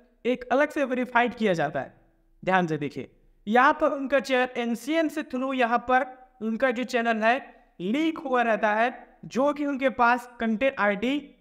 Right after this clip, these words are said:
या कॉपीराइट स्ट्राइक का यहाँ पर उनके आईडी में कुछ इशू ज़्यादा देखने को नहीं मिलता। इसलिए उनका वीडियो, यहाँ पर जितने भी सीरियल वीडियो लेते हैं, उनकी वीडियो के माध्यम से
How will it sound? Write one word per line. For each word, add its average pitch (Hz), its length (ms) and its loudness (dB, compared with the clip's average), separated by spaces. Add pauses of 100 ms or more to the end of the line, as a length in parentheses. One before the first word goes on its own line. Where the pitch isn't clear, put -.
(120)
या 226 180 4
कॉपीराइट 233 500 0
स्ट्राइक 220 480 0
का 226 100 2
यहाँ 208 240 0
पर 220 340 -2
उनके 196 360 0 (880)
आईडी 190 280 4
में 254 400 2 (300)
कुछ 277 320 -4
इशू 240 260 -4
ज़्यादा 214 260 6
देखने 185 300 -2
को 226 140 0
नहीं 185 340 -2
मिलता। 131 380 -8 (560)
इसलिए 302 440 0
उनका 285 380 0
वीडियो, 269 600 0 (1120)
यहाँ 233 240 4
पर 262 200 0
जितने 294 300 -2
भी 330 100 0
सीरियल 311 360 -2
वीडियो 285 240 0
लेते 247 260 0
हैं, 254 220 -2
उनकी 240 300 -2
वीडियो 240 260 0
के 240 80 -2
माध्यम 196 360 0
से 247 400 -6